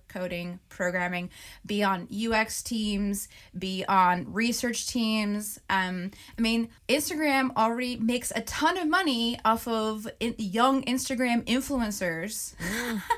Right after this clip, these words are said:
Speaker 1: <laughs> you know, selling
Speaker 2: Mm-hmm.
Speaker 1: stuff. But, like, why do they have, like, people, like, building it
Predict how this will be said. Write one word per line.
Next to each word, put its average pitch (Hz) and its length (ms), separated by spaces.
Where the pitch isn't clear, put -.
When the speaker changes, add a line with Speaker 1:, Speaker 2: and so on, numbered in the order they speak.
Speaker 1:
<laughs> - 300
you 277 140
know, 262 280
selling 269 480
Speaker 2:
Mm-hmm. 196 60
Speaker 1:
stuff. - 580
But, 226 200
like, 226 220
why 208 360
do 240 160
they 233 140
have, 233 320
like, 208 280
people, 214 760
like, 190 260
building 208 380
it 151 200